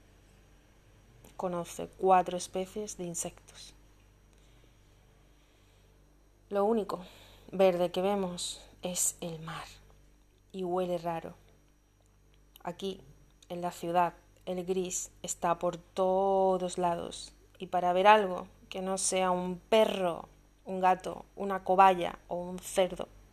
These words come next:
vietnamita, tenemos que ir a un sitio especial llamado zoo y pagar una entrada. Mi planeta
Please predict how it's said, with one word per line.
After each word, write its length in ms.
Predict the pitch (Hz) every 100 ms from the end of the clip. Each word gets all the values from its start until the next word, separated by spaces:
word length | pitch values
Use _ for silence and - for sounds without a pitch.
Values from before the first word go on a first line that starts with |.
| - - - - - - - - - -
vietnamita, 800 | 190 185 185 190 196 190 180 - -
tenemos 640 | 180 175 180 175 180 - -
que 100 | -
ir 240 | 160 170 -
a 80 |
un 160 | 175 180
sitio 360 | - 185 170 170
especial 600 | - 170 - 180 170 165 - -
llamado 640 | 180 165 156 151 156 - -
zoo 1700 | - - - 160 165 190 208 208 202 190 185 180 175 170 165 165 165 165 - - - - - - - - -
y 100 | 185
pagar 520 | 170 151 151 160 175 - - - -
una 500 | 208 247 254 269 277 415 -
entrada. 640 | - 156 147 147 143 185 160 - - - - - - - - - - - - - - - - - - - - -
Mi 80 | 208
planeta 480 | 196 208 185 165 -